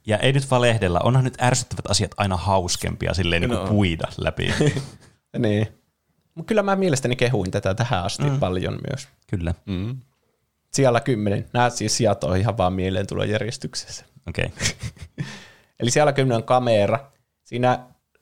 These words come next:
Speaker 3: kuusi nelossa on tosi järjestävä kamera, kun siinä on niinku kulmat, mistä sitä voi katsoa.
Speaker 2: Mm.
Speaker 3: Ja aina kun sä käännät kameraa, niin siitä kuuluu psiu, psiu, psiu, psiu, psiu,
Speaker 2: <laughs> Niin,
Speaker 3: mikä
Speaker 2: tekee.
Speaker 3: on tosi järjestävä.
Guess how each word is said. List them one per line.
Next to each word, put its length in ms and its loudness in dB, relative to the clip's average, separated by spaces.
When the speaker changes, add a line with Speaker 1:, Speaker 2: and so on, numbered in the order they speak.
Speaker 3:
kuusi 300 4
nelossa 340 4
on 60 -2
tosi 240 2
järjestävä 380 2
kamera, 340 2
kun 80 -6
siinä 220 0
on 60 4
niinku 180 0
kulmat, 540 2
mistä 260 -4
sitä 200 -2
voi 160 2
katsoa. 420 -2
Speaker 2:
Mm. 320 -8
Speaker 3:
Ja 60 2
aina 120 4
kun 80 -2
sä 120 2
käännät 320 0
kameraa, 440 2
niin 120 -2
siitä 220 -2
kuuluu 220 2
psiu, 520 4
psiu, 600 2
psiu, 240 2
psiu, 400 2
psiu, 240 4
Speaker 2:
<laughs> 0 -
Niin, 160 2
Speaker 3:
mikä 120 -4
Speaker 2:
tekee. 220 2
Speaker 3:
on 100 6
tosi 180 -2
järjestävä. 440 0